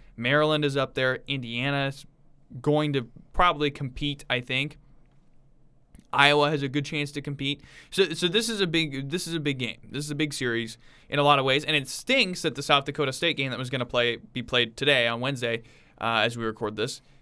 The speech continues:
was going to be can-, was gonna be played. That, now that that game is canceled, you lose an opportunity against a team that is six and twelve, that is one and four against the Big Ten,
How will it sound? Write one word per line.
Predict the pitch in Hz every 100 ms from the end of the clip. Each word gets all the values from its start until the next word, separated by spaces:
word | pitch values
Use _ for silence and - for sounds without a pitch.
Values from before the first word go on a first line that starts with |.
| _ _ -
was | 123 139
going | 160 151
to |
be | 131
can-, | 127 - 151 143
was | 139
gonna | 139 147
be | 127
played. | - 143 127 - -
That, | 131 135 - -
now | 147
that | 175
that | 147
game | 151 135
is | 135
canceled, | - 160 165 190 214 220 - - - - -
you | 131 175
lose | 185 165
an |
opportunity | 160 156 156 170 151
against | 135 139 -
a |
team | 131 143
that | 123
is | 113
six | - 214 247
and |
twelve, | 214 156 117 127 160 - - - - -
that | 123 127 131
is | 127 135 120
one | 117 143 220
and | 185
four | 165 147
against | 131 127
the | 127
Big | 117 113
Ten, | - 95 98